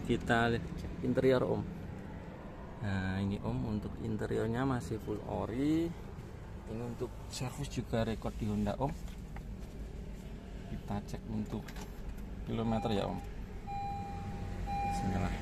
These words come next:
kilometer. Kita nyalain ini, Om.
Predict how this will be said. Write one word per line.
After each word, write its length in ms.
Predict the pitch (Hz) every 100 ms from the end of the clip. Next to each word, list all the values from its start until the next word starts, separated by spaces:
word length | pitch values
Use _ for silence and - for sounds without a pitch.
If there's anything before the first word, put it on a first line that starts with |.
| - 95
kilometer. 680 | 95 95 95 98 101 98 101 - - - 202 196 202 196 - - - - - -
Kita 220 | 98 101 98 92
nyalain 360 | 90 95 98 98
ini, 80 | 110
Om. 160 | 127